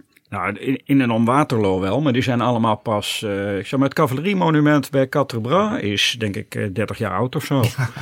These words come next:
Speaker 1: Dan in die tijd ontstond er een idee van, "God, daar moeten we toch wat aan doen." En dat is toen met veel, eh, fanfare, eh, daar neergezet. En daar wordt nu jaarlijks herdacht. Met een kleine herdenking. Maar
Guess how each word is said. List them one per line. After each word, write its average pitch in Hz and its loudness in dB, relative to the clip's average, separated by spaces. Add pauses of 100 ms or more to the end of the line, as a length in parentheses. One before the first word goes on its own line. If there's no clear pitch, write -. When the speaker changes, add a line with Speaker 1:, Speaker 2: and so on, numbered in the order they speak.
(360)
Speaker 1:
Dan 123 2
in 117 2
die 135 4
tijd 117 2
ontstond 123 0
er 107 -6
een 113 0
idee 113 2
van, 113 -2
"God, 120 0
daar 110 4
moeten 110 2
we 104 -2
toch 117 0
wat 107 -2
aan 92 -4
doen." 156 2
En 107 0
dat 120 2
is - -2 (120)
toen 107 2
met 104 2
veel, 104 2
eh, 95 -6
fanfare, 104 2 (100)
eh, 98 -4
daar 107 0
neergezet. 107 2
En 104 2
daar 107 4
wordt 101 0
nu 104 0
jaarlijks 107 2
herdacht. 101 -2 (1200)
Met 98 -8
een 90 -10
kleine 95 2
herdenking. 95 -2 (280)
Maar 95 -4